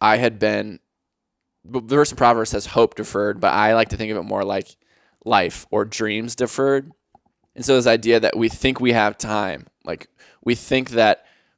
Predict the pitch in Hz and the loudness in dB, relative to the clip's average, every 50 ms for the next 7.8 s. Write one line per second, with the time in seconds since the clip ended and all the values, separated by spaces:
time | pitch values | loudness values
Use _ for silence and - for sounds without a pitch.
0 | _ _ - 120 117 107 - - - 131 127 123 - - 113 113 113 110 113 113 | _ _ -6 -4 -4 -2 -2 0 0 2 2 2 2 0 0 0 0 -2 -4 -4
1 | 113 110 107 107 107 101 101 107 104 92 76 - - _ _ - 120 117 110 92 | -4 -4 -6 -6 -6 -2 0 0 0 0 -2 -6 -12 _ _ -6 -4 -4 -4 -4
2 | - - - _ _ _ _ _ _ _ - 139 143 - 131 147 147 143 180 226 | -6 -8 -10 _ _ _ _ _ _ _ 0 0 2 2 4 2 4 4 4 4
3 | 220 156 131 123 113 110 107 - 98 98 101 107 _ - _ - 120 107 98 - | 4 4 4 2 0 0 -4 -8 -10 -10 -10 -10 _ -10 _ -2 0 0 -2 -2
4 | _ _ _ _ _ _ _ _ - 120 120 110 - _ - - 139 135 - 120 | _ _ _ _ _ _ _ _ -6 -2 -2 -2 -2 _ -10 -10 -8 -4 -4 -4
5 | - 85 95 - - - - _ _ _ _ _ _ _ - 113 107 104 - _ | -4 -6 -10 -18 -18 -20 -20 _ _ _ _ _ _ _ -12 -10 -10 -10 -12 _
6 | _ _ _ _ _ - 127 135 131 127 147 160 160 151 - - 127 - - 127 | _ _ _ _ _ 0 2 2 2 4 4 4 4 4 2 0 0 0 0 -4
7 | 117 110 110 113 110 107 107 107 107 - 110 95 - _ _ | -6 -6 -6 -8 -6 -6 -6 -6 -6 -4 -2 -4 -4 _ _